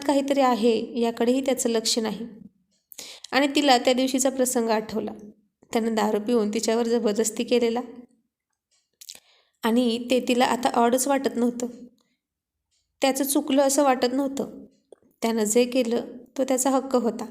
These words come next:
असंच तिला वाटत होतं. आणि आताही त्यानं दारू पिऊन तसंच करावं असंही तिला वाटत होतं. आणि आता खरंच त्याचं तिच्याकडे लक्षच नव्हतं, तो मग्न होता फाईल बघण्यात. आणि ती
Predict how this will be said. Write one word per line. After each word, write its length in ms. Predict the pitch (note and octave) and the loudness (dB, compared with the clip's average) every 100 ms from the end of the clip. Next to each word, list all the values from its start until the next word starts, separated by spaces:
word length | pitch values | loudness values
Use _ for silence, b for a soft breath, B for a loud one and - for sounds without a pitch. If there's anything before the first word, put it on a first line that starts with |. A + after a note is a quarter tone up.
| - - - | -16 -10 -2
असंच 300 | B3 C4+ C4+ | -2 -2 -2
तिला 160 | B3 | 0
वाटत 240 | G#3+ G#3 G#3 | 2 0 -2
होतं. 240 | A#3 G#3 C#4 - - _ _ _ _ _ _ _ _ _ _ - | -4 -4 -10 -16 -20 _ _ _ _ _ _ _ _ _ _ 0
आणि 220 | C#4 D4 | 2 4
आताही 480 | C4 B3+ C#4 C#4 C4 | 4 4 2 4 2
त्यानं 200 | B3+ A#3+ | 4 4
दारू 260 | A#3+ A3+ A#3 | 4 4 2
पिऊन 280 | A#3+ B3 B3 | 2 0 0
तसंच 300 | B3+ B3 B3 | 0 0 2
करावं 420 | C#4 B3+ G#3+ G#3+ - - - _ - - | 2 2 2 0 -8 -16 -20 _ -20 -8
असंही 360 | - A3 A#3+ B3 | -4 0 2 2
तिला 200 | C4 A#3 | 2 2
वाटत 240 | G#3+ G#3 G#3 | 2 -2 -4
होतं. 220 | A3+ - - - _ _ _ _ _ _ _ - _ - | -6 -8 -14 -16 _ _ _ _ _ _ _ -20 _ -4
आणि 160 | A#3 A#3+ | 0 2
आता 160 | A#3 C4 - | 2 -2 0
खरंच 560 | C4 C4+ - - - B B B B B | 4 4 2 -4 -8 B B B B B
त्याचं 240 | - A3 C4 | 0 2 2
तिच्याकडे 420 | C4 A#3+ A3+ A#3 B3 | 0 0 2 4 2
लक्षच 380 | A3 - A#3+ | 0 0 0
नव्हतं, 500 | A#3+ A3 G#3+ - - - - | 0 -2 -2 -8 -8 -18 -2
तो 80 | C4 | 0
मग्न 260 | B3 C4 C#4+ | 2 4 4
होता 280 | C#4 A#3+ B3 | 2 2 0
फाईल 220 | B3 A#3 | 2 0
बघण्यात. 320 | A3+ A3 G#3 G#3+ G#3 - - b b b | 2 0 -2 -4 -10 -18 -20 b b b
आणि 220 | B3 C4+ C#4 | 2 2 2
ती 100 | C4 | 0